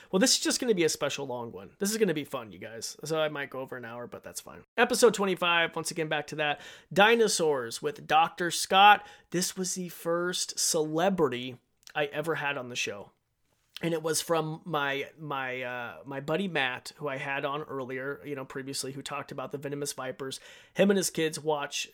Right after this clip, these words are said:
uh, Dinosaurs with Doctor Scott, that P B S show. And he said, "You should really have Doctor Scott on the show." And I reached out and was like, "I, I mean, is he really gonna do this?" And he was so nice to actually come on the show,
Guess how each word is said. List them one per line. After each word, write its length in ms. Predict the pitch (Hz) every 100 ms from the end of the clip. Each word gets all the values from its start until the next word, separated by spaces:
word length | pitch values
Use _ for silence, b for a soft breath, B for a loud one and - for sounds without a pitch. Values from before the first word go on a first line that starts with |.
| 147
uh, 160 | 123
Dinosaurs 560 | 117 160 147 147 151 151
with 100 | 147
Doctor 280 | 143 139 143
Scott, 500 | - 147 135 135 -
that 160 | 131
P 140 | - 139
B 160 | 143
S 100 | 175
show. 320 | 190 - 117 120 B
And 120 | - 147
he 80 |
said, 280 | 147 151 151
"You 60 | 147
should 320 | - 151 143
really 240 | 143 151
have 180 | 147 147
Doctor 320 | 156 135 -
Scott 360 | 139 - 135 135
on 120 | 131
the 60 | 127
show." 420 | - 165 151 135 B B -
And 100 | 185
I 40 |
reached 360 | 190 196 190 196
out 220 | 175 147
and 80 | 143
was 160 | 156
like, 260 | 151 135 131 -
"I, 220 | 117 123 110
I 20 |
mean, 160 | 190 190
is 160 | 208
he 60 | 202
really 320 | 165 123 127
gonna 160 | 135 120
do 160 | 120
this?" 280 | 131 156 - - _ _ _ _ _ _
And 120 | 151
he 100 | 143
was 400 | 160 151 - - - -
so 280 | 151 170 170
nice 340 | 156 135 135
to 100 | -
actually 280 | 127 127 135
come 200 | - 147
on 140 | 135
the 40 | 127
show, 480 | - 233 226 220